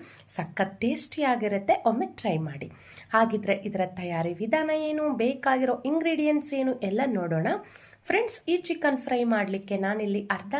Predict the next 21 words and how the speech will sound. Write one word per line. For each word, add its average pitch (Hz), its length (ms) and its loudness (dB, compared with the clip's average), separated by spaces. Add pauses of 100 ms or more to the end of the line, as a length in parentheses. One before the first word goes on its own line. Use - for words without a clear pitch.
(120)
ಕೆ 247 120 0
ಜಿಯಷ್ಟು 202 460 -4
ಚಿಕನ್ 196 460 -4
ತಗೊಂಡು 185 280 -2
ನಾಲ್ಕರಿಂದ 240 640 -2 (120)
ಐದು 180 160 -2
ಸರಿ 196 240 -6
ವಾಶ್ 160 380 -6
ಮಾಡಿ 156 280 -2
ಇಟ್ಟಿದ್ದೀನಿ. 165 440 -4 (560)
ದೊಡ್ಡ 311 320 4
ಸೈಜ್ 254 420 0
ಒಂದು 254 360 -2
ಟೊಮ್ಯಾಟೋನ 175 640 0 (180)
ಈ 202 100 0
ರೀತಿಯಾಗಿ 180 640 -2
ಜ್ಯೂಸ್ 202 480 -6
ಮಾಡಿ 185 280 -4
ಒಂದು 170 180 -2
ಬಟ್ಲಿಗೆ 160 380 -4
ಹಾಕಿಟ್ಟಿದ್ದೀನಿ. 156 800 -6